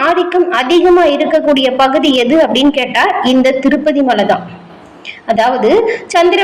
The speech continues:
பகவானோட ஒளி, ஒளிக்கதிர் இருக்கு இல்லையா, அது அதிகமா இங்கதான் இருக்கு அப்படின்னு சொல்லப்படுது. இதனாலதான் இந்த இடம் செல்வ நிலம் நிறைந்து காணப்படுது.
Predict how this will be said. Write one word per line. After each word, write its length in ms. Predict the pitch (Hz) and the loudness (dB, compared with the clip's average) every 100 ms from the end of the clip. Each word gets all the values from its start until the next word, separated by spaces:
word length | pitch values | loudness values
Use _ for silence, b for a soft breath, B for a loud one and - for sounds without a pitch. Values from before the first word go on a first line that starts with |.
| 339 | 0
பகவானோட 480 | 349 339 330 302 269 240 269 | 0 0 2 0 -2 -2 0
ஒளி, 200 | 277 381 381 | 2 0 2
ஒளிக்கதிர் 400 | 269 349 392 320 285 | 0 2 2 2 0
இருக்கு 200 | - 277 | 0 0
இல்லையா, 240 | 247 240 339 339 220 | 0 0 0 0 -2
அது 160 | 208 285 330 233 240 | 0 -2 -2 -2 -2
அதிகமா 560 | 254 359 403 349 349 339 349 349 285 | 2 2 2 2 2 0 -2 0 2
இங்கதான் 440 | 349 359 277 392 349 - 269 | 2 0 0 -4 -4 -4 -2
இருக்கு 260 | 302 294 294 | -2 0 0
அப்படின்னு 260 | 214 240 392 339 | 2 2 0 0
சொல்லப்படுது. 500 | 247 233 220 208 214 - B B B B 302 | -2 -2 -2 -2 -4 -10 B B B B -2
இதனாலதான் 580 | 370 392 359 277 320 330 339 311 | 0 2 2 0 -2 -2 -2 0
இந்த 180 | 330 330 285 277 | 2 2 2 2
இடம் 200 | 311 311 285 | 0 0 0
செல்வ 360 | 285 349 370 339 | 2 2 2 2
நிலம் 280 | 269 285 370 262 262 | 0 0 -2 -2 -2
நிறைந்து 380 | 277 349 339 349 311 | 0 2 2 0 0
காணப்படுது. 560 | 240 240 247 202 190 | 0 0 0 -2 -2